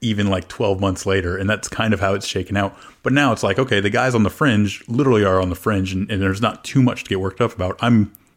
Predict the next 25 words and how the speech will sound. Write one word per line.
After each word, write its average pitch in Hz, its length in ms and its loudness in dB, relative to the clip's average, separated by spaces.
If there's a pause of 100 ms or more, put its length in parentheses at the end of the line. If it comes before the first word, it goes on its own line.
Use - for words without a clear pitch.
(120)
I'm 127 160 -4
obviously 110 440 0
a 95 40 2
very 101 180 2
big 101 200 0
Dwayne 95 220 2
Holmes 110 280 0
fan. 87 340 -4 (280)
I 107 100 0
hope 143 300 -2
he's 101 340 0
added 101 280 0
in 92 100 2
between. 95 440 -2 (380)
If 131 140 0
he's 113 180 4
not, 123 240 4
it's - 120 -4
like, 90 140 0
okay, 95 280 2
well, 98 180 4
he 107 100 4
would 107 140 4
have 95 100 -4
gotten 98 440 0